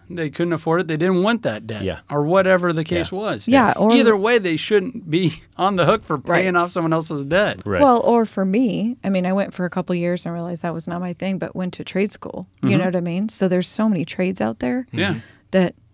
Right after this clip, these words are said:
Speaker 3: you still have to pay for that. I mean, were we gonna talk about trade school? That, like, that would pay for someone's trade. You know, I mean, I
Speaker 1: But
Speaker 3: just
Speaker 1: that's not as big as Grab, and
Speaker 3: I
Speaker 1: that's not
Speaker 3: get
Speaker 1: as
Speaker 3: it.
Speaker 1: sexy. That doesn't
Speaker 3: But it
Speaker 1: grab
Speaker 3: just
Speaker 1: head-,
Speaker 3: seems
Speaker 1: you know
Speaker 2: Yeah.
Speaker 1: what I mean?
Speaker 2: Yeah.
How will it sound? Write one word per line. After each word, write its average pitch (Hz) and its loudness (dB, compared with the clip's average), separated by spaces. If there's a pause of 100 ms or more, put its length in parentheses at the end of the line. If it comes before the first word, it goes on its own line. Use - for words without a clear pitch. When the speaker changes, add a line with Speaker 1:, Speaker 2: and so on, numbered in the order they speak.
(560)
Speaker 3:
you 185 -2
still - -4
have 196 2
to 175 -2
pay 196 0
for 180 -4
that. 214 0 (180)
I 156 -4
mean, 185 2
were 180 0
we 185 -2
gonna 185 -2
talk 180 -2
about 180 -2
trade 196 0
school? 285 0
That, - 2
like, 156 -2 (640)
that 220 2
would 208 -2
pay 226 2
for 202 -2
someone's - -8
trade. - -10
You 254 4
know, 294 4
I - 2
mean, 262 2
I 220 -2
Speaker 1:
But 214 -2
Speaker 3:
just 135 2
Speaker 1:
that's 131 2
not 135 2
as 110 -4
big 117 0
as 107 -4
Grab, 113 0
and 101 -2
Speaker 3:
I - 2
Speaker 1:
that's 185 0
not 127 2
Speaker 3:
get 214 6
Speaker 1:
as 190 4
Speaker 3:
it. 185 2
Speaker 1:
sexy. 117 -2
That 113 -2
doesn't 120 4
Speaker 3:
But 107 4
it 104 6
Speaker 1:
grab 107 6
Speaker 3:
just 101 0
Speaker 1:
head-, 127 4
Speaker 3:
seems 220 0
Speaker 1:
you 151 4
know 170 6
Speaker 2:
Yeah. 185 8
Speaker 1:
what 180 4
I 175 2
mean? 175 2
Speaker 2:
Yeah. 110 0